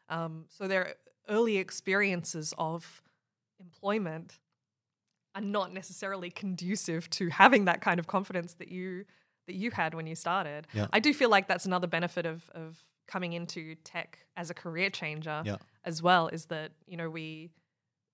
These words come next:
Speaker 1: we've had a few more experiences of the, the real world. We've kind of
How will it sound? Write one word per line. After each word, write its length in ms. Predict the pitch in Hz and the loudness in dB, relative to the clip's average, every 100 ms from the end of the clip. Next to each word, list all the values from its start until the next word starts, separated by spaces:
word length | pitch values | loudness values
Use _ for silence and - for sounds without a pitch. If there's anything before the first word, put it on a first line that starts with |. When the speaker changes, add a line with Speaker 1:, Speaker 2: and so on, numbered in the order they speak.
| 196 | -16
Speaker 1:
we've 140 | 202 185 | -10 -8
had 280 | - 202 | 2 2
a 40 | 185 | 2
few 280 | - 208 208 | -2 0 2
more 260 | 190 175 | 2 2
experiences 880 | 175 - - 185 180 180 - 160 160 | 0 -4 -4 -2 0 -2 -6 -10 -8
of 180 | 165 156 | -12 -8
the, 280 | 160 160 151 | -8 -8 -10
the 220 | 160 160 156 156 _ | -10 -10 -12 -18 _
real 240 | 185 254 233 | -2 0 2
world. 380 | 214 208 202 196 | 4 6 6 4
We've 160 | 175 | -2
kind 160 | 208 175 | 0 -2
of 180 | 165 | -4